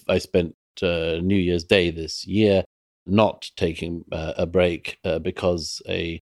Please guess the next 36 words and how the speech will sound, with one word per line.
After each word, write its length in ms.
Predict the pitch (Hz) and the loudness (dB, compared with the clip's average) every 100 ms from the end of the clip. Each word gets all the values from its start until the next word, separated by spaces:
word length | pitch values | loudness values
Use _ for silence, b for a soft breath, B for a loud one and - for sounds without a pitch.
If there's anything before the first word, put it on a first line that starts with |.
| _ _ - | _ _ -12
I 80 | 92 | -6
won't 220 | 85 73 | -4 -2
name 320 | 87 85 85 | -2 -2 -2
him, 180 | 80 80 | -6 -8
but 80 | 87 | -6
a 40 | |
very 260 | 87 101 85 - | 0 0 0 0
ugly, 520 | 104 82 87 85 82 | 0 0 -4 -4 -4
unpleasant, 720 | 92 87 - 90 87 82 - - - | -4 -4 -2 -4 -4 -10 -12 -14 -8
uh, 220 | 78 87 | -8 -4
right-winger 580 | 90 85 90 90 82 82 | -4 -4 -2 -4 -4 -6
in 120 | 82 | -8
the 100 | 82 | -6
U 160 | 85 | -6
S 300 | 82 - - _ _ _ _ _ _ - | -6 -8 -14 _ _ _ _ _ _ -14
had 340 | - 87 78 | -6 -6 -4
been, 360 | - 85 85 85 | -4 -2 -4 -8
had 160 | - 85 | -10 -6
spent 240 | - 92 | -2 -2
his 180 | 98 123 | 2 0
New 140 | 98 90 | 2 -2
Year 240 | 90 85 | -2 -4
tweeting 420 | - 101 - 87 | -2 -4 -4 -8
about 300 | 85 85 80 | -6 -6 -6
people, 380 | - 90 87 87 _ _ _ - | -6 -6 -6 -10 _ _ _ -12
one 420 | - 92 101 101 | -6 -2 2 2
particular 360 | 82 - 80 78 | 2 -4 -6 -6
person 400 | 92 87 - 85 | -4 -4 -4 -8
who 120 | 82 | -6
he 60 | 85 | -8
described 480 | 85 - 82 87 87 | -8 -4 -4 -4 -8
as 80 | |
having 260 | - 85 85 | -6 -6 -6
a 40 | |
Rothschild 920 | 82 92 - - - - 85 87 85 | -2 -2 -2 -8 -8 -6 -4 -4 -6
physiognomy. 800 | - - 85 92 85 85 82 82 | -8 -8 -4 -2 -2 -4 -8 -14